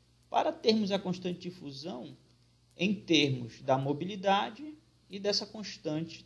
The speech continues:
térmica, é, constante térmica que, que é a similar à constante térmica do diodo. Na verdade, é a constante térmica de um diodo, KT sobre Q.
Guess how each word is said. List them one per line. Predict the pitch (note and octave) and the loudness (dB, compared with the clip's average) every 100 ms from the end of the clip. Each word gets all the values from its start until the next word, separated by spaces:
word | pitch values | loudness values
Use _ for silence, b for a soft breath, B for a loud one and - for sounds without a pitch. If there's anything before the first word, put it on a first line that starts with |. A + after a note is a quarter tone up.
| _ | _
térmica, | F3+ F3+ F#3 - B2 A#2 - _ _ | 6 6 4 0 -8 -14 -20 _ _
é, | A#2 A#2 A2+ A2+ - _ _ _ _ _ _ - | -12 -10 -12 -16 -20 _ _ _ _ _ _ -6
constante | C#3+ - C3+ - | -6 -4 -6 -6
térmica | - B2 C#3+ C3+ C3+ | 2 2 2 -6 -8
que, | B2+ C3+ B2 - - A2+ | -8 -10 -12 -12 -18 -20
que | - | 4
é | C3+ B2+ A#2+ | 6 6 2
a | A#2+ A#2 A#2 A2 G#2+ | -6 -6 -8 -12 -10
similar | - D3 C#3 C3 | -10 -6 4 4
à | |
constante | C#3+ C#3+ D3 - | 4 -6 -10 -8
térmica | C3+ C3+ C#3+ | -6 -6 -8
do | C#3+ | -10
diodo. | C#3+ B2+ | -10 -10
Na | C#3 | -8
verdade, | C#3+ C#3 C#3+ - | -10 -8 -8 -2
é | C#3+ | 0
a | F3+ | 0
constante | D3+ C3 B2+ - | -4 -14 -18 -12
térmica | B2+ B2 C3 B2+ - b b b b - | -10 -10 -12 -16 -20 b b b b -6
de | C#3 | -4
um | |
diodo, | C#3 C3 A#2+ | 0 -2 -2
KT | - D3 - C3+ | 2 2 2 -2
sobre | D3 D3+ | -2 -6
Q. | - - | -10 -18